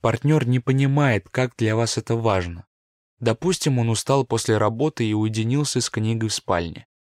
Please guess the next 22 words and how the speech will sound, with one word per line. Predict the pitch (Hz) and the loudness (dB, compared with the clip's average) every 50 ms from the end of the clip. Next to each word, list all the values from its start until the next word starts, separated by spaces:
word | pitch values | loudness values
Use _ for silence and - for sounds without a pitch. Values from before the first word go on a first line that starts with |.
| _ _ _ _ _ _ _ _ _ - | _ _ _ _ _ _ _ _ _ -2
Его | 110 107 113 113 | 0 2 2 2
голова | 113 - 117 117 117 117 117 107 | 4 4 2 4 4 4 2 2
занята | 104 107 110 110 104 - 110 107 | 0 0 -2 -2 -2 -2 -4 -2
проблемами | - 104 104 101 107 110 113 110 110 104 104 101 | 0 -2 -2 0 0 0 0 0 0 -2 -2 -4
уходящего | 101 98 - - 101 104 107 104 98 - - 95 98 95 | -4 -4 -2 -4 -4 0 0 -2 -2 -2 -4 -4 -4 -6
дня, | 90 - 98 101 113 117 - _ _ _ _ _ _ | -6 -4 -4 -2 -2 -4 -6 _ _ _ _ _ _
он | - 110 110 | -6 -4 0
пытается | - 117 110 - 135 127 117 - - 107 | 0 0 2 2 2 2 2 0 -2 -6
отвлечься. | 101 - - 98 92 82 - - - - - _ _ _ _ _ _ _ _ _ _ _ _ _ _ _ - | -6 -6 -6 -6 -6 -6 -8 -12 -14 -16 -18 _ _ _ _ _ _ _ _ _ _ _ _ _ _ _ -4
Тут | - 160 156 - 110 | -2 -2 -2 -2 -4
вы, | 101 104 101 101 101 101 _ _ _ _ _ _ _ _ _ - | -4 -2 -2 -2 -2 -4 _ _ _ _ _ _ _ _ _ -2
полное | - 120 127 127 120 120 117 110 | 2 2 4 4 4 2 0 0
вдохновение, | 110 107 104 - - - 104 98 95 98 101 110 107 104 98 92 | 0 -4 -4 -6 -2 -2 -2 0 0 0 0 0 0 -2 -2 -4
врываетесь | 90 98 95 95 95 104 123 139 143 131 - 131 120 - | -2 0 2 2 2 4 4 2 2 0 -2 -6 -8 -6
в | - | -6
его | 120 117 117 117 120 | -4 -2 2 0 0
пространство | 117 - 117 110 - - - - 127 127 120 - - - 117 | 0 0 -2 -2 -2 -4 -2 -2 0 0 0 -2 -4 -4 -2
и | 110 | -2
начинаете | 110 110 104 - - 107 110 113 113 110 - - - 110 | -2 -2 -2 -2 -2 -2 0 0 0 -2 -4 -2 -2 0
его | 101 104 104 | 0 0 -2
грузить | 101 107 101 104 98 104 110 104 - | -2 0 0 0 0 0 -2 -2 0
задачами, | 110 101 101 110 120 135 - - - 98 90 - | 0 0 2 4 2 2 2 -2 -6 -6 -12 -14